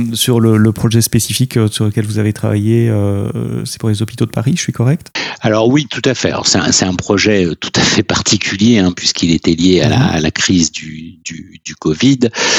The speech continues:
Speaker 2: Euh, la P H P, euh, avait, euh, avant le pic de la crise, hein, monté une cellule qui s'appelle le covidom, euh, et qui permet de, de, de suivre, euh, les patients, euh,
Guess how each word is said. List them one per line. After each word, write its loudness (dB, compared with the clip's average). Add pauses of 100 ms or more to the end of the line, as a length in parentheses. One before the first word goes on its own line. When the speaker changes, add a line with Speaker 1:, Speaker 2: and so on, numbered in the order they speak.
(240)
Speaker 2:
Euh, 2
la 0
P 2
H 0
P, 4
euh, 0 (520)
avait, 2
euh, -2
avant 0 (240)
le -20
pic -6
de -8
la -2
crise, 0
hein, 0
monté -2
une -4
cellule -2
qui -6
s'appelle 0
le -14
covidom, -2 (640)
euh, 0
et -4
qui -8
permet 2
de, -10
de, -14 (140)
de -12
suivre, 0 (100)
euh, -2
les -2
patients, 2
euh, -4